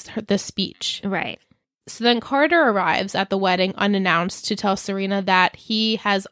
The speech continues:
Speaker 1: all of the information on where her dad is and knows exactly what hotel, and that they need to hurry because he's afraid that he's going to leave. And so Serena's contemplating, "Hmm,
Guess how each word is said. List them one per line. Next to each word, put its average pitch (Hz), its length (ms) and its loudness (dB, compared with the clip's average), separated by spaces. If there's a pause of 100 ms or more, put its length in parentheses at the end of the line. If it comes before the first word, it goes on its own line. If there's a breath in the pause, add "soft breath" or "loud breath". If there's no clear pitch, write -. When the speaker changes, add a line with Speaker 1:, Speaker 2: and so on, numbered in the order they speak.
Speaker 1:
all 269 260 6
of 285 80 2
the 262 120 2
information 196 760 0
on 190 200 -2
where 185 240 0
her 185 120 -4
dad 180 360 0
is 180 420 -2 (460 soft breath)
and 202 180 2
knows 208 220 4
exactly 208 720 2
what 180 180 -2
hotel, 220 760 4 (440 soft breath)
and 202 140 2
that 196 120 0
they 208 220 4
need 214 240 4
to 220 100 -2
hurry 190 340 2
because 190 380 -2
he's 202 160 -4
afraid 185 380 -2
that 170 320 4
he's - 480 -2
going 170 400 0
to - 160 -8
leave. 196 580 -2 (1500 soft breath)
And 220 180 -4
so 214 140 2
Serena's 302 520 2
contemplating, 214 1040 0 (440)
"Hmm, 202 600 -2